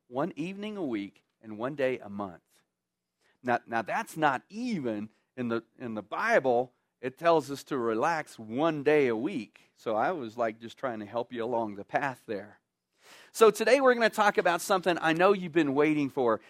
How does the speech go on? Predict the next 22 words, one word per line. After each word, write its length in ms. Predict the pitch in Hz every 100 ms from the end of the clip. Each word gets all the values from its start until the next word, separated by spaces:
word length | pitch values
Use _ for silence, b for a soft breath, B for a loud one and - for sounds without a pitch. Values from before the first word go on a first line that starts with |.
| B
Wh-, 200 | 156 170
whenever 400 | 156 156 180 226
we 180 | 240 208
introduce 640 | 185 196 180 127 175 220 -
this 220 | 190 -
idea 420 | 180 170 175 180
of 60 | 147
margins, 480 | 156 165 151 151
you're 140 | 143 147
saying, 260 | - 147
"I 160 | 139 131
hope 340 | - 226 233
he 100 | 262
talks 400 | - - 220 -
about 300 | 196 165 156
money." 500 | 139 143 147 127 110 _ _ _ _ _ _ _ _ _ _ _ _ _ _ _ _ -
I 100 | 127
know, 400 | 208 240 131 113
you 180 | 151 220
were, 400 | 277 311 180 127
weren't 300 | 196 180 -
you? 160 | 110